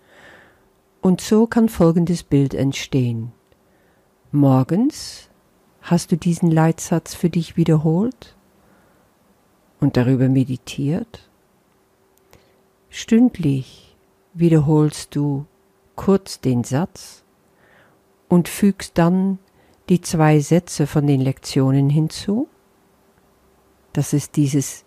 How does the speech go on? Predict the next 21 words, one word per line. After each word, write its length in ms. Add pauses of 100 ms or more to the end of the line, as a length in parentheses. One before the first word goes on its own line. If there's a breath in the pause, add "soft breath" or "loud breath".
(140)
kurze 420 (100)
Innehalten 960 (640 loud breath)
und 160
für 160
dich 300
hören, 560 (840 soft breath)
was 280
für 160
eine 200
Gabe, 480
was 180
für 140
eine 120
Botschaft 640
Gott 160 (100)
da 160
für 180
dich 240
versteckt 600
hält. 420 (1600 soft breath)
Und 240